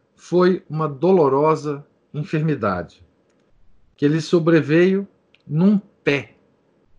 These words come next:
Uma necrose, ou cárie,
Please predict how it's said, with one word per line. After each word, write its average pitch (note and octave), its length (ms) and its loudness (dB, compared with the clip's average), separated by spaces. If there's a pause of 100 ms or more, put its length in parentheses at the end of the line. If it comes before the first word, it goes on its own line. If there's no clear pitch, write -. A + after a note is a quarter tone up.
(1300)
Uma D#3+ 220 2
necrose, E3 960 0 (920)
ou D#3 180 0
cárie, E3+ 760 0